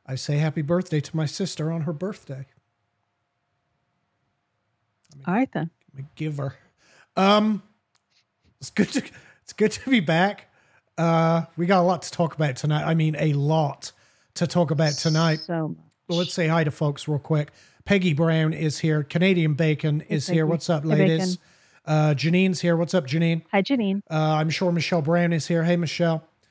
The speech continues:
Speaker 2: Out there
Speaker 1: Um,
Speaker 2: somewhere.
Speaker 1: yep. Uh, Joy is here. Hey,
Speaker 2: Hey,
Speaker 1: Joy.
Speaker 2: sister.
Speaker 1: The Brushfire Mind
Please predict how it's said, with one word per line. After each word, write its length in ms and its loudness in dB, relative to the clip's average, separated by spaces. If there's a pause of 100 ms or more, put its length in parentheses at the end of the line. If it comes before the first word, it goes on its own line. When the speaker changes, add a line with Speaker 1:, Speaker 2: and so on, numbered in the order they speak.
Speaker 2:
Out 140 2
there 120 2
Speaker 1:
Um, 60 2
Speaker 2:
somewhere. 420 2 (440)
Speaker 1:
yep. 360 -2 (460)
Uh, 480 2
Joy 400 2
is 160 0
here. 300 2
Hey, 160 2
Speaker 2:
Hey, 60 4
Speaker 1:
Joy. 320 6
Speaker 2:
sister. 260 -4 (120)
Speaker 1:
The 380 2
Brushfire 640 2
Mind 460 0